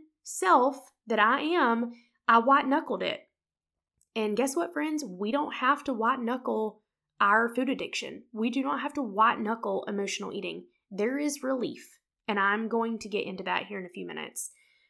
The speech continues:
But I just wanted to relate to you guys. I never wanted this platform to be something that I am from, like, standing on a pedestal. I always wanted,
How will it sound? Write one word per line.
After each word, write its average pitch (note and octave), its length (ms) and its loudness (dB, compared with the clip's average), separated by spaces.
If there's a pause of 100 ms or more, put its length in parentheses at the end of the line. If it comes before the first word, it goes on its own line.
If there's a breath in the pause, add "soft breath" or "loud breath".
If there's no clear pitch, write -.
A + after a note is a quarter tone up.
(120 soft breath)
But A3+ 80 4
I A3 80 6
just A#3+ 300 0
wanted A3+ 300 -2 (640)
to G#3 280 -6
relate F#3+ 420 -4
to B3+ 100 -4
you B3 120 -4
guys. C4 480 0 (800 soft breath)
I G#3+ 120 4
never G#3+ 440 2
wanted A3+ 240 0
this G#3+ 140 -2
platform G3+ 600 -2
to G#3+ 100 -4
be F#3+ 220 -8
something G3 480 -4
that F#3+ 80 0
I F#3 240 2
am F3+ 120 -8
from, F#3+ 440 -4 (180)
like, G3+ 240 -2
standing A3 280 2
on F#3+ 100 -4
a F3 40 -6
pedestal. D4 600 -4 (260)
I G3+ 120 8
always G#3+ 420 2
wanted, G3 500 -4